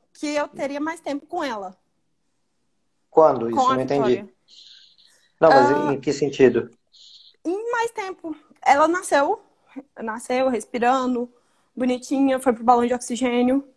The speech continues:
Speaker 1: viveu
Speaker 2: Ah.
Speaker 1: vinte e cinco horas. É, segundo ela,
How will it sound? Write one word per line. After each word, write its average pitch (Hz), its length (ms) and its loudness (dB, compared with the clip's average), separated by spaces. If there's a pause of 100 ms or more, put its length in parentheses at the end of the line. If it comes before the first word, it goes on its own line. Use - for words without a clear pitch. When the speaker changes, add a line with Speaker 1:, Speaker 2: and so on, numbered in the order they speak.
(460)
Speaker 1:
viveu 262 240 6
Speaker 2:
Ah. 247 40 8
Speaker 1:
vinte 330 160 4
e - 40 -4
cinco 339 220 2
horas. 214 400 2 (1080)
É, 214 380 -2
segundo 285 540 2
ela, 202 400 2